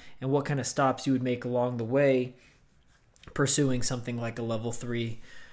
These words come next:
certification or a level four certification. So we're basically gonna talk about the timeline, because I think a lot of times folks are caught up with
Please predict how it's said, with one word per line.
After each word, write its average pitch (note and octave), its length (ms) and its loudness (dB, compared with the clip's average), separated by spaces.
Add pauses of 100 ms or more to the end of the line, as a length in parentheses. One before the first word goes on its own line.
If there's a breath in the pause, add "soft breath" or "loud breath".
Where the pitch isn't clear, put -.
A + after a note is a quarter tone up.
(180 loud breath)
certification C#3+ 960 0
or C3+ 140 0
a A#2+ 60 0
level A2+ 360 -4
four D3 640 0
certification. A2 960 -10
So A#2 320 0 (320 loud breath)
we're C#3 120 0
basically D3+ 540 2
gonna C3 200 -4
talk C#3 280 -2
about C3 260 -2
the - 60 -12
timeline, B2+ 540 -4
because B2+ 340 -2
I A#2+ 100 -2
think D3+ 440 -4 (560 loud breath)
a A#2 60 -2
lot C3+ 240 6
of F3+ 100 4
times C#3+ 520 0
folks D3 540 -2
are A#2+ 100 0
caught C3 460 0
up B2+ 360 -2
with A#2+ 420 -2